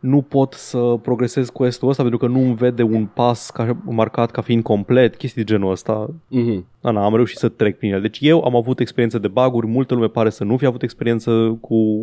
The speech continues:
Speaker 1: bug-uri așa multe. Jocul e în continuare patched, deci, na.
Speaker 2: Foarte bine.
Speaker 1: Dați o
Speaker 2: Foarte
Speaker 1: șansă, uitați-vă la el dacă vă place, dacă vi se pare interesant. E un point and click drăguț,
Speaker 2: Mhm.
Speaker 1: ne-, necomplicat, dar e o lume foarte, foarte originală.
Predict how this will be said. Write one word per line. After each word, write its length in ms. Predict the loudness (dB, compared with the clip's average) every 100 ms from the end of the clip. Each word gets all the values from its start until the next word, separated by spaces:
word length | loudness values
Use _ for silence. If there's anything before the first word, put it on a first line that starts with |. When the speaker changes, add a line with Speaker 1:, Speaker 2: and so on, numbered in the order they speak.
| -8
Speaker 1:
bug-uri 340 | -2 0 2 0
așa 160 | 0
multe. 460 | 0 0 0 0 0 -4 -20 -14
Jocul 440 | -2 0 0 0 2
e 120 | 2 0
în 100 | -2
continuare 840 | -2 0 2 4 4 2 2 -2 0
patched, 520 | 2 2 -2 -18 -18
deci, 580 | -6 -4 -4 -10 -16 -14
na. 240 | -8 -8 -8
Speaker 2:
Foarte 260 | -8 -6 -8
bine. 220 | -10 -16 -4
Speaker 1:
Dați 260 | -2 0
o 20 | 0
Speaker 2:
Foarte 220 | 0 -2
Speaker 1:
șansă, 160 | -4 -8
uitați-vă 400 | -4 -2 -2 0
la 140 | 4 4
el 180 | 2 -2
dacă 140 | -6 -6
vă 80 |
place, 300 | 0 0 0
dacă 120 | -6 -8
vi 60 | -6
se 60 | -2
pare 120 | -2
interesant. 640 | 0 -2 0 -2 -4 _ -2 2
E 40 |
un 100 | 2
point 200 | 2 0
and 100 | -2
click 160 | -6 -6
drăguț, 380 | -2 -2 -2 -10 -2
Speaker 2:
Mhm. 140 | 2
Speaker 1:
ne-, 220 | 4 2 2
necomplicat, 840 | 0 2 0 -2 -4 -2 0 0
dar 580 | -2 0 2 4 2 0 -6 0
e 120 | 4
o 40 |
lume 180 | 6 4
foarte, 680 | 4 2 2 2 2 2 0 0
foarte 240 | 0 0
originală. 540 | -4 -2 -2 -2 -4